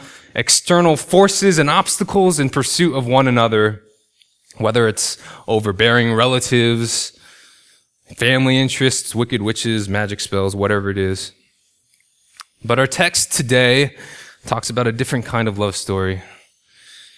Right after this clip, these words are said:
It's one that doesn't pit star-crossed lovers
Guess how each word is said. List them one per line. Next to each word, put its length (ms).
It's 180
one 200
that 140
doesn't 280
pit 180
star-crossed 800
lovers 800